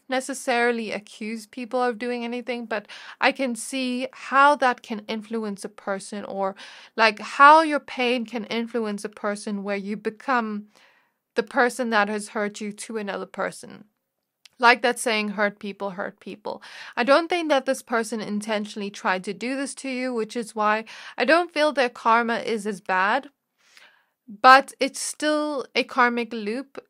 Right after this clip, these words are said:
Um, Spirit is almost treating this person like a kid that has failed their grade and they need to repeat the grade until they learn. And Spirit is not being harsh to this person, but Spirit is also giving this person the lesson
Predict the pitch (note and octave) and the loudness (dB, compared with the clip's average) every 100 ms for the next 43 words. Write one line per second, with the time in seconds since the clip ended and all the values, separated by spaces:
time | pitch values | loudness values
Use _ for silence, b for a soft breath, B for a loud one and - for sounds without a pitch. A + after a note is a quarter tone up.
0 | _ A3+ A3+ A3 A3 G#3+ G#3 - E4 F#4 | _ 4 6 4 2 -10 -14 -4 0 2
1 | F#4+ D4+ C4+ B3+ C4 - _ - - - | 2 2 0 0 -4 -10 _ -20 -16 -10
2 | B3+ B3+ C4 A#3 A3+ - - G#3 G#3 A3 | -8 -6 -4 -4 -6 -8 -4 -4 -4 -8
3 | G#3 G3 A3 G#3+ - B3+ D4+ - B B | -4 -4 -4 -10 -4 -2 -4 -12 B B
4 | B A3 A3 G#3+ G#3+ - A3+ A3 A3 - | B 2 6 6 4 -2 0 0 -2 -4
5 | A3+ B3 B3 C4 G3+ G#3 G#3 G#3 G3+ C4 | -2 2 2 0 -2 -6 -4 -4 -2 -4
6 | - B B - A3+ A#3 A3+ A3+ B3+ A3 | -8 B B -6 -2 -2 -2 -4 -4 -6
7 | G#3 - A3 G#3+ G#3 F#3+ F#3 G3 F#3+ G#3+ | -6 -8 -10 -8 -6 -4 -4 -6 -6 -8
8 | G#3 G3 F#3 F#3+ - - - B B B | -6 -8 -8 -8 -8 -10 -16 B B B
9 | B - B3 A#3 A#3 - C#4 D4+ E4 C4+ | B 4 6 6 0 -4 0 0 0 2
10 | B3 B3 - A3+ A3+ G#3 - G#3 G#3+ - | 2 2 -4 -4 -6 -8 0 2 2 -4
11 | C4 A#3+ A3+ - A#3 A3+ A3 G#3 - B3 | -8 -6 -8 -4 -4 -4 -6 -8 -6 -2
12 | A3+ G#3+ - G#3 G#3 A3 G#3+ G#3 G#3 G3 | 0 -2 -4 -4 -2 -6 -6 -6 -6 -8
13 | - G#3+ G#3 G#3+ G3 F#3+ - - - - | -8 -6 -6 -8 -8 -4 -4 -4 -12 -14